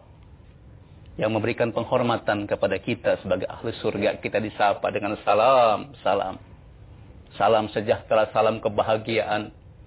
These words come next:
dari Allah Subhanahu wa taala, bukan dari yang lain.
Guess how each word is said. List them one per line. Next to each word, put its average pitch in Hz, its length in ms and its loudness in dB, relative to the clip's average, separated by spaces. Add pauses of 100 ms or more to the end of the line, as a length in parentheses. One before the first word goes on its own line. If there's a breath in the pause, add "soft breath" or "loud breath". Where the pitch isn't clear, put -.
(120)
dari 107 240 2
Allah 123 320 4
Subhanahu 117 560 0
wa 107 80 4
taala, 135 240 2
bukan 262 240 2
dari 156 240 4
yang 117 160 2
lain. 92 240 -4